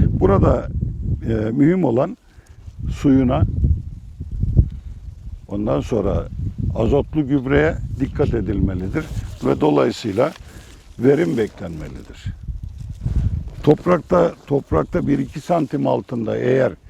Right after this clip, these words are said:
nem yoksa bu bitki biraz önce de görüldüğü gibi bazı yerlerde hemen suya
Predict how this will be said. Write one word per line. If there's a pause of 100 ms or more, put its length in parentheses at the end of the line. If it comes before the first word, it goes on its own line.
(240)
nem
yoksa (1300)
bu
bitki (440)
biraz
önce
de
görüldüğü
gibi (380)
bazı
yerlerde
hemen (400)
suya